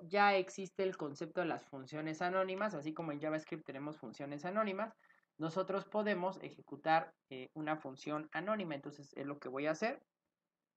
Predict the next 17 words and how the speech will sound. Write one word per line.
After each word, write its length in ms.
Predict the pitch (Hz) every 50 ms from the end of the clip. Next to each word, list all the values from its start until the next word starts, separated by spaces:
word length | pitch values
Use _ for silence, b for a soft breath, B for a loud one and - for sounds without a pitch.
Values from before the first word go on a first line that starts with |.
| _ -
Dentro 420 | - 123 123 127 123 - 131 135
de 100 | 131 131
los 180 | 127 135 131 -
paréntesis 960 | - - 143 139 143 156 165 165 160 175 165 165 165 - 175 175 175 170 160 -
de 220 | 143 135 131 127
register 840 | 131 131 123 123 135 143 147 147 147 - 156 156 156 151 156 156 - _ _ _ _ -
S 180 | 156 151 160 151
P 400 | - - 151 156 156 156 156 - _ _ _ _ _ _ -
L 380 | 156 156 156 156 156 156 151 -
autoload 580 | - 139 139 143 - 151 147 151 156 160 156 156
register, 760 | 175 185 196 202 196 240 240 214 208 - 220 226 269 339 - _ _ _ _ _ _ _ _ _ _ _ _ _ _ -
formo 260 | 160 160 156 160 165
la 80 | 156 151
estructura 760 | 143 147 - - 135 127 - _ - 143 143 143 143 143
de 320 | 139 143 143 139 143 143 - 143
mi 220 | 143 143 143 147
función 600 | 143 - - 165 175 180 175 - 247 240 226 254